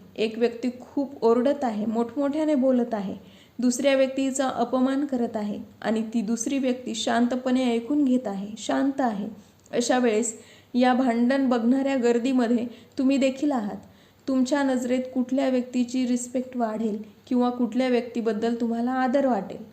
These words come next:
साहजिक आहे, जो शांत आणि संयमाने गोष्टी हँडल करत आहे, त्या व्यक्तीबद्दल. पण ही गोष्ट तुम्ही तुमच्या जवळच्या लोकांना किंवा मित्रांमध्ये अप्लाय करू शकता.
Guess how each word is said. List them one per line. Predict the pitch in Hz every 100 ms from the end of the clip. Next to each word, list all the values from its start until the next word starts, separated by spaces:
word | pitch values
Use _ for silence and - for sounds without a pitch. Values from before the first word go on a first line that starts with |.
| - _ _ _ -
साहजिक | - 247 254 269 302
आहे, | - 208 214 - -
जो | 220 254
शांत | - 254 262 269
आणि | 254 233 247
संयमाने | - 254 240 254 247 247
गोष्टी | 240 240 240 254
हँडल | 240 226 233 240
करत | 240 233 240
आहे, | 240 202 220 233 - - -
त्या | 262
व्यक्तीबद्दल. | 254 240 - 233 196 180 170 165 - - _ _ _ -
पण | 269
ही | 285 294
गोष्ट | 285 294 302 294
तुम्ही | 285 269 269
तुमच्या | 262 254 294
जवळच्या | 247 247 262 269 277 262
लोकांना | 247 240 262 220 214
किंवा | 220 247 247
मित्रांमध्ये | 240 240 254 262 254 247 262
अप्लाय | 240 240 226 220
करू | 220 208
शकता. | 208 202 -